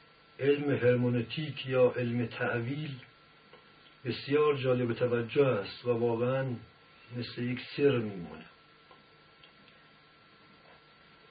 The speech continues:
و اون واژه اروس در فرهنگ یونانی هست که به نظر من این همون عروس در زبان فارسی و در زبان پهلوی هست.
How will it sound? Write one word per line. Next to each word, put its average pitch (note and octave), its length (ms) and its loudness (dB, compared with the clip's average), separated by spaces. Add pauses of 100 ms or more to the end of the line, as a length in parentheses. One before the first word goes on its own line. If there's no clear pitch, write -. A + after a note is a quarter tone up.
(460)
و D3+ 40 -6
اون F3 400 2 (400)
واژه C#3+ 680 4 (760)
اروس D#3+ 400 10 (920)
در A#2+ 240 4
فرهنگ B2+ 540 -2
یونانی B2 560 2
هست D#3+ 360 0 (1040)
که B2 80 -6
به B2 100 2
نظر A#2+ 320 4
من C3+ 180 2
این C#3 140 -2
همون C#3 320 2 (140)
عروس E3 420 8 (180)
در B2+ 240 4 (140)
زبان B2 420 0
فارسی A#2+ 540 -2
و C#3 120 2
در A#2+ 180 2
زبان A#2+ 400 -2
پهلوی A#2+ 600 0
هست. C#3+ 300 -2